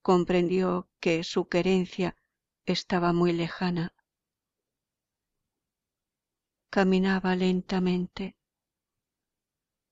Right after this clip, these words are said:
A veces una dulce pereza le tendía en los bordes de las aguadas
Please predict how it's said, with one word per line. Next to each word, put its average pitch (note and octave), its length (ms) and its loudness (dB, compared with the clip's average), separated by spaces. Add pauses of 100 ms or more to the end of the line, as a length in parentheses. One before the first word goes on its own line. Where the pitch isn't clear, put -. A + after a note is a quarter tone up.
(840)
A G3 120 0
veces G3 560 -4 (580)
una G#3 280 2
dulce G#3 420 0
pereza G3 640 -2 (340)
le G3 180 2
tendía F3+ 540 2
en F3 100 2
los F3 240 0
bordes F#3 460 0
de F3+ 100 -2
las E3+ 240 0
aguadas F3 680 -4